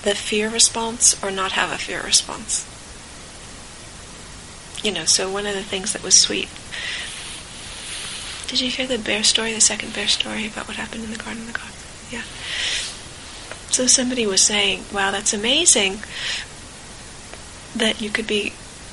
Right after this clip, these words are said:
you could not be afraid after the last time you had an experience with the bear." And I, well, that's the result of meditation. You know, that's actually a result of,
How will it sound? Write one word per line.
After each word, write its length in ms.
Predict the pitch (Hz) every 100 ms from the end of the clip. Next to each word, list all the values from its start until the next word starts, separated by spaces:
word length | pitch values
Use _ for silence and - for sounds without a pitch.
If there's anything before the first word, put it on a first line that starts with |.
| - - -
you 120 | 214
could 160 | 220
not 180 | 208 -
be 80 | 202
afraid 380 | 196 202 190 190
after 460 | 185 - 190 180
the 140 | - 185
last 300 | 185 - -
time 180 | 170 185
you 120 | 202
had 180 | 196 175
an 120 | 220
experience 440 | - - - -
with 100 | -
the 80 | -
bear." 240 | - - - - - - - - - - - - - - - - - - - - - - - - - - - - - - - - - -
And 160 | 208
I, 60 | 190 196
well, 100 | 208
that's 300 | 190 - -
the 60 |
result 340 | 202 - 185 -
of 80 |
meditation. 580 | 196 190 - 285 - 220 - - - - - -
You 80 |
know, 100 | 180
that's 280 | 180 196 -
actually 380 | 185 - - 185
a 80 | 180
result 480 | 185 175 170 165 160 -
of, 240 | 175 180